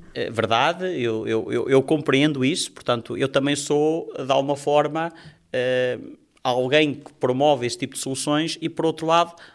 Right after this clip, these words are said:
Speaker 2: alguém que tem que conviver com elas, portanto, eh, m-, mas também é para isso que a lei serve, porque as leis também servem para reger o que é que nós podemos fazer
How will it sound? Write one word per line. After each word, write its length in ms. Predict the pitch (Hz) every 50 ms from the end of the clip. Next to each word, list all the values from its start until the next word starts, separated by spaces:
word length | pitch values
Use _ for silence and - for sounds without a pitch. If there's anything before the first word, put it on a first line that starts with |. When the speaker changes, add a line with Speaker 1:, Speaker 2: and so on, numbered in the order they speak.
| _ _
Speaker 2:
alguém 400 | - 147 151 147 147 156 170 180
que 80 | 175 -
tem 220 | - - 175 175
que 80 | 170 -
conviver 420 | - - 165 165 160 165 165 165
com 180 | 160 160 160 151
elas, 320 | 139 120 107 101 98 -
portanto, 560 | - - - - 120 117 113 - - 117 113 113 - - - - _ _
eh, 280 | - 139 143 139 - - - -
m-, 320 | - 131 147 151 131 - -
mas 320 | - - 156 165 170 170
também 260 | - 180 170 170 185
é 60 | 180 180
para 160 | 180 185 175
isso 180 | 180 175 -
que 80 | - 180
a 40 | 175
lei 140 | 175 175 175
serve, 440 | 175 - 170 147 135 120 123 117 - - _ _ _ _ _ _
porque 520 | - 127 120 - - 143 139 135 135 135 -
as 220 | - 135 127 -
leis 240 | 131 139 143 151 147
também 240 | - 151 143 147 143
servem 320 | 143 - 147 143 147 147
para 200 | 147 - 151 151
reger 300 | 151 151 156 135 151 151
o 60 | 151
que 100 | 147 -
é 40 | 147 147
que 80 | -
nós 240 | 147 147 147 139 -
podemos 260 | - 147 147 147 143
fazer 340 | - - 135 139 156 165 160